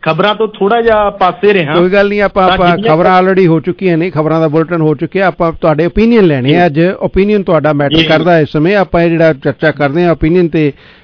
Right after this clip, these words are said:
Speaker 2: ਕਰਦੇ ਹਾਂ।
Speaker 1: ਜੀ।
Speaker 2: ਅੱਜ ਕੱਲ੍ਹ ਤਾਂ ਆਮ ਕਿਸੇ ਬੰਦੇ ਨਾਲ ਗੱਲ ਕਰ ਲਓ, ਜੇ ਗੱਲ ਕਰਨ ਦਾ ਕੋਈ ਟੌਪਿਕ ਹੋਰ ਨਹੀਂ, ਸਿੱਧੂ ਦਾ ਨਾਂ ਲੈ ਦਿਓ ਤੇ ਪੰਦਰਾਂ ਵੀਹ ਮਿੰਟ ਤੁਹਾਡੇ ਆਰਾਮ ਨਾਲ ਨਿਕਲ ਜਾਂਦੇ ਨੇ।
Speaker 1: <laughs> ਬਿਲਕੁਲ ਸਹੀ ਆ।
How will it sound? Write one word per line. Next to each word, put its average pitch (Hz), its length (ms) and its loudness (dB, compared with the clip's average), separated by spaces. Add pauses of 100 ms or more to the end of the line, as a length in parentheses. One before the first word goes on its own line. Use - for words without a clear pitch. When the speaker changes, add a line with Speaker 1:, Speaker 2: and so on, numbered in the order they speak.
(100)
Speaker 2:
ਕਰਦੇ 170 360 2
ਹਾਂ। 170 120 -2 (260)
Speaker 1:
ਜੀ। 147 160 0
Speaker 2:
ਅੱਜ 160 100 -4
ਕੱਲ੍ਹ 220 180 -4
ਤਾਂ 220 200 -4
ਆਮ 175 360 0
ਕਿਸੇ 196 240 -2
ਬੰਦੇ 180 280 0
ਨਾਲ 190 180 0
ਗੱਲ 170 220 0
ਕਰ 170 200 0
ਲਓ, 185 220 0
ਜੇ 196 180 0
ਗੱਲ 165 220 0
ਕਰਨ 175 220 -2
ਦਾ 185 120 -2
ਕੋਈ 175 180 -4
ਟੌਪਿਕ 165 300 -2
ਹੋਰ 156 240 -2
ਨਹੀਂ, 185 120 -4
ਸਿੱਧੂ 180 300 -4
ਦਾ 202 60 2
ਨਾਂ 170 260 0
ਲੈ 170 140 0
ਦਿਓ 175 120 -2
ਤੇ 190 140 -4
ਪੰਦਰਾਂ 175 320 -2
ਵੀਹ 185 180 -2
ਮਿੰਟ 180 220 -2
ਤੁਹਾਡੇ 165 320 0
ਆਰਾਮ 151 280 0
ਨਾਲ 196 160 0
ਨਿਕਲ 190 240 -2
ਜਾਂਦੇ 165 240 -2
ਨੇ। 156 120 -8 (880)
Speaker 1:
<laughs> 185 600 -6
ਬਿਲਕੁਲ 196 360 0
ਸਹੀ 202 200 2
ਆ। 175 120 0